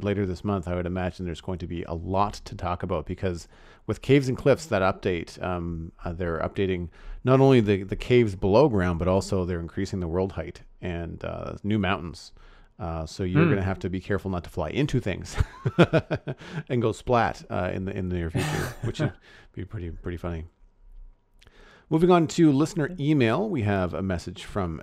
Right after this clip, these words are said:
Speaker 1: Jackson D about WandaVision. "Hello, Joel and co-host. I'm here yet again with another email. I was wondering if Joel's WandaVision thoughts have changed as the story has changed so much.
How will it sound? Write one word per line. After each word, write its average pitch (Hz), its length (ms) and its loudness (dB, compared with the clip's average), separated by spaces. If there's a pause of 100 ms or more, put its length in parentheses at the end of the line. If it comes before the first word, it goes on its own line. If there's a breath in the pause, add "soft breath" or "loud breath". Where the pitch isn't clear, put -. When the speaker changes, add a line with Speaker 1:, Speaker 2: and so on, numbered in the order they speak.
Speaker 1:
Jackson 98 760 -4
D 110 440 0 (160)
about 92 360 -2 (100)
WandaVision. 101 680 -4 (440 soft breath)
"Hello, 185 400 6
Joel 113 380 4
and 90 340 -2
co-host. 135 540 0
I'm 147 180 0
here 139 220 0
yet 139 160 -2
again 92 420 -2
with 98 140 -4
another 80 220 -2
email. 85 420 -4
I 101 60 0
was 110 120 2
wondering 165 440 2
if 127 220 -6
Joel's 135 420 -4
WandaVision 117 640 -4
thoughts 92 340 0
have 98 200 -12
changed 113 640 -2 (260 soft breath)
as 107 180 -6
the 110 80 -10
story 98 300 -4
has 92 220 -4
changed 90 420 -6
so - 260 -6
much. 113 320 2